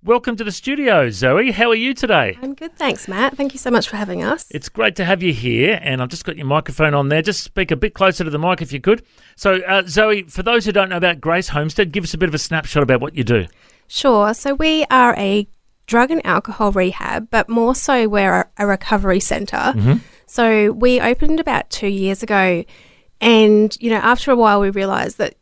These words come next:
Speaker 2: it's just, the issues are just so complex. Um, there's women there, well, seventy-five percent of our residents have a domestic violence history.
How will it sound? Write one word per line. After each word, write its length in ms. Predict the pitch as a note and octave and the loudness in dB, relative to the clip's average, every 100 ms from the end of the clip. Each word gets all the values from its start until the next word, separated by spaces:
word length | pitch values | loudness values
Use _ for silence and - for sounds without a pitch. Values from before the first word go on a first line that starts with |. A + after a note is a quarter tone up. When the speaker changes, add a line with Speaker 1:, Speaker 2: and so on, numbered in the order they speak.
| _ - | _ -4
Speaker 2:
it's 260 | G#3+ - | -2 0
just, 400 | - G#3 - - - _ _ | 2 2 2 -2 -8 _ _
the 200 | G#3+ A3+ | -8 -2
issues 280 | A#3+ - C#4 | 2 4 4
are 40 | |
just 200 | C4 G3 | 4 2
so 160 | - F#3+ | 0 -2
complex. 880 | - - G#3 - - - - - - | -4 -8 -8 -6 -6 -8 -4 -2 0
Um, 560 | G#3 F#3 F#3 F#3 F#3+ F#3 _ _ | 0 2 2 0 -2 -4 _ _
there's 220 | - G#3 | 0 0
women 300 | G#3+ A3 A3 | 2 4 6
there, 380 | G#3 G3+ G3 F#3+ - | 6 4 4 0 -2
well, 140 | - - | 0 2
seventy-five 560 | C4 B3+ B3 F#3+ F#3 | 4 4 4 2 0
percent 260 | - - G3+ | 0 0 0
of 100 | G3 | 2
our 360 | F#3+ F3+ F#3 - _ - | 2 2 0 -4 _ -2
residents 600 | G#3+ G3+ - - - - | 0 0 -4 -8 -10 -6
have 140 | G#3 | -6
a 40 | |
domestic 400 | G3 G3+ G#3 - | -2 0 2 0
violence 360 | - F3+ E3+ - | 0 2 2 0
history. 580 | - - - - - | -2 0 0 -2 -6